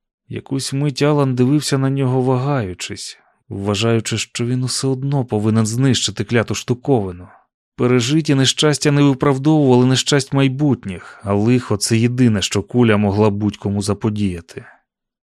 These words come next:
То була машина згуби, яка вбила Сюзан Дельгадо. Він не бачив того, що бачив у кулі Роланд, але в нього було все написано на обличчі,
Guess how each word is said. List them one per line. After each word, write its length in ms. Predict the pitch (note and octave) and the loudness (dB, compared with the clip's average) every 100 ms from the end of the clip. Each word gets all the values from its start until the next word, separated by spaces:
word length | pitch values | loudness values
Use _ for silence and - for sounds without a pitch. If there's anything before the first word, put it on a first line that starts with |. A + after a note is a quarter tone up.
| _ | _
То 220 | - C3 B2 | -10 -6 -4
була 320 | A#2+ B2+ C3+ | -2 0 0
машина 500 | B2+ A#2+ - C3+ B2+ | 0 0 2 2 0
згуби, 560 | A2 A2+ C3+ G#2+ G2+ | 0 0 0 0 0
яка 220 | G2 - A2 | 0 0 -2
вбила 460 | G2+ G#2+ A#2 A2+ | -2 0 2 2
Сюзан 480 | G2+ - A#2+ A2 A2 | -2 -2 -2 -2 -2
Дельгадо. 640 | A2 A2 A#2 A#2 F#2+ F#2 - - _ _ _ _ _ - | 0 -2 0 -2 -2 -10 -14 -20 _ _ _ _ _ -10
Він 240 | C#3 C#3 | -8 -4
не 100 | C3 | -4
бачив 460 | B2 D3 B2+ G2+ F#2+ | -2 -2 -2 -4 -2
того, 220 | G2+ G2+ | 0 0
що 180 | - A2 | -2 0
бачив 340 | A2 G#2 A2+ | 0 2 0
у 80 | G#2 | 0
кулі 260 | B2 A#2 | 2 2
Роланд, 540 | A2+ B2 B2+ G#2 F#2 F#2 | 2 2 2 0 -2 -4
але 220 | F#2+ G2+ | -4 -4
в 120 | G2 | -4
нього 340 | G2+ A2+ G#2+ G2+ | -4 -2 -2 -2
було 200 | G#2 G2+ | 0 -2
все 260 | - A2 | -2 -6
написано 580 | G#2 G2+ A2+ - G2+ G2 | -6 -6 -8 -8 -6 -6
на 140 | G2+ | -4
обличчі, 720 | G2 G2 G#2+ A2 G2 - G#2+ | -4 -4 -4 -4 -6 -10 -14